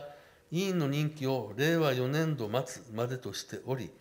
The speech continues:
会議の開催は年三回程度を予定しております。え、検討内容につきましては、あ、市民の皆様の暮らしに密着した内容でありますので、検討の過程を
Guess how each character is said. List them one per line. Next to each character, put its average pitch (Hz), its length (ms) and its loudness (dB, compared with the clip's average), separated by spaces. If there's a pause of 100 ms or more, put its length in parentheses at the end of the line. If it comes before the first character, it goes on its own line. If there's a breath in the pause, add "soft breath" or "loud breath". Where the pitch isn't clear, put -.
(480 loud breath)
会 160 220 4
議 156 100 0
の 156 260 4
開 139 200 4
催 123 220 2
は 107 200 0
年 135 300 2
三 151 320 -2
回 160 260 2
程 151 280 -2
度 139 140 0
を 120 200 -2 (320)
予 101 140 -8
定 110 360 -4
し - 100 -12
て - 260 -2
お 92 40 -14
り 87 100 -14
ま 82 120 -16
す。 - 180 -16 (1000 loud breath)
え、 127 80 -2
検 180 260 4
討 180 120 6
内 175 160 6
容 165 100 6
に 143 100 2
つ - 120 -10
き - 80 -4
ま 139 100 4
し 139 60 -4
て - 120 -2
は、 117 200 8 (160)
あ、 95 180 0
市 - 200 -4
民 147 180 2
の 131 80 2
皆 120 220 2
様 127 260 0
の 123 160 0
暮 139 240 0
ら 151 80 4
し 151 140 -4
に 139 120 0
密 135 240 -4
着 151 220 -2
し - 80 -6
た 147 160 4
内 123 260 0
容 120 120 0
で 117 80 0
あ 107 60 4
り 120 80 -2
ま 143 120 0
す 135 120 -6
の 120 120 0
で、 120 180 4 (600 loud breath)
検 160 280 2
討 165 120 4
の 160 100 4
過 156 140 2
程 135 280 4
を 131 260 2